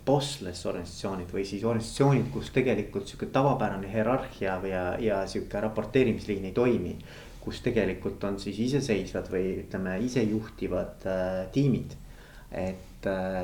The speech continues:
et see kommunikatsioon iseenesest peaks seal olema, noh,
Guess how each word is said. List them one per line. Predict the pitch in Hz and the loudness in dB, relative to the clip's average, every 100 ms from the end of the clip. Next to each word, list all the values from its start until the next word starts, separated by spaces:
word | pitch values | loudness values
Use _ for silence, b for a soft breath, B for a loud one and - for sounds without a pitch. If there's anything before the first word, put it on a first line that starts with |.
| 90 | -2
et | 95 113 | -2 -2
see | 107 | 6
kommunikatsioon | 131 120 107 107 - - 165 123 | 6 8 4 2 -2 4 6 6
iseenesest | 104 110 107 104 101 - - | 4 4 4 4 -2 -6 -2
peaks | 110 - - | -2 0 6
seal | 147 123 98 | 6 6 4
olema, | 98 95 95 92 92 - B B B B B - - | 2 0 -2 -2 -2 -6 B B B B B -18 -8
noh, | - 104 98 | 0 2 2